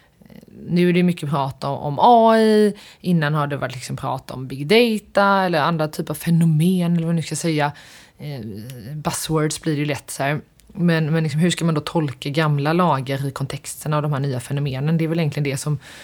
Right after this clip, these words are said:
den digitala juridiken alltid, liksom, brottas med då.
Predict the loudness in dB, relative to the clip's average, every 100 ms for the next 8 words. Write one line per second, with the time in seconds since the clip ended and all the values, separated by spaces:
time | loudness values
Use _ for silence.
0 | -20 -14 -8 -6 -4 -4 -2 -2 -4 -6
1 | -6 -6 -6 -6 -6 -4 -2 -2 -4 -10
2 | -12 -8 -4 -4